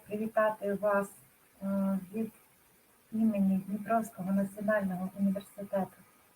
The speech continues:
імені Олеся Гончара, е, місто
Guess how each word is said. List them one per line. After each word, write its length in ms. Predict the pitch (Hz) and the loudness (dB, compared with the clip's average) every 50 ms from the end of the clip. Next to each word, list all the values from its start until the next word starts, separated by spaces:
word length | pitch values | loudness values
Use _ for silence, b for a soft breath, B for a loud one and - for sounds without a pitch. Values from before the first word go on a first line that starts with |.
| _ - | _ 2
імені 300 | 196 196 196 190 190 190 | 4 6 6 6 6 4
Олеся 380 | 185 190 190 190 - - 165 147 | 2 0 -2 -4 -6 -10 -14 -12
Гончара, 540 | 175 175 165 - - 185 - 220 233 254 254 254 - b b b b b b _ - - | -10 -12 -12 -14 -8 0 6 6 6 6 4 0 -4 b b b b b b _ -6 0
е, 300 | 196 190 190 190 190 185 | 2 2 4 4 2 2
місто 420 | 185 185 214 226 220 - - 196 | 2 4 4 2 2 0 -2 -2